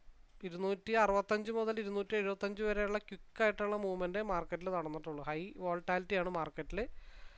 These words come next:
എനിക്കത് മുഴുവനൊന്നും കിട്ടിയിട്ടില്ല. എന്നാലും ഇനി ഒന്നും കൂടെ ഞാൻ കോൺസെൻട്രേഷൻ ചെയ്യുകയാണെങ്കിൽ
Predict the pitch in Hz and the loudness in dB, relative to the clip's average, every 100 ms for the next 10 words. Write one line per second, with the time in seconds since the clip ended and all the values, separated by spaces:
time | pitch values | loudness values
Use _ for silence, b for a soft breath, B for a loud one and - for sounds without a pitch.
0 | b b - 190 208 240 254 247 214 226 | b b -2 0 6 8 8 6 6 6
1 | 254 262 262 247 240 240 254 202 240 - | 6 6 2 2 2 4 4 4 4 2
2 | - _ - 185 208 233 277 285 - 233 | -20 _ -4 2 8 10 8 2 -8 -4
3 | 226 254 226 247 254 269 262 262 247 226 | 4 6 6 6 6 6 6 8 6 6
4 | 240 240 233 254 247 240 247 233 233 233 | 4 4 2 0 2 6 8 8 4 2
5 | - | -2